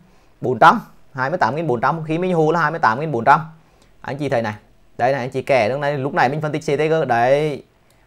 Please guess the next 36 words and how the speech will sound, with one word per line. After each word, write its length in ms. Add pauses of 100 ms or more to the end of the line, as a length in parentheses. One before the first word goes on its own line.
anh 60
chị 60
thấy 120
chưa? 240 (100)
Nhưng 160
mà 120
phiên 200
này 300 (120)
con 160
này 100
ác 180
một 140
cái 160
nó 80
kéo 160
A 140
T 40
C. 120 (600)
Do 80
đó 80
nếu 200
như 100
anh 80
chị 140
mà 80
chấp, 240
chấp 180
nhận 160
đua 260
thì 100
anh 80
chị 100
có 100
thể 100
đua 140
A-, 160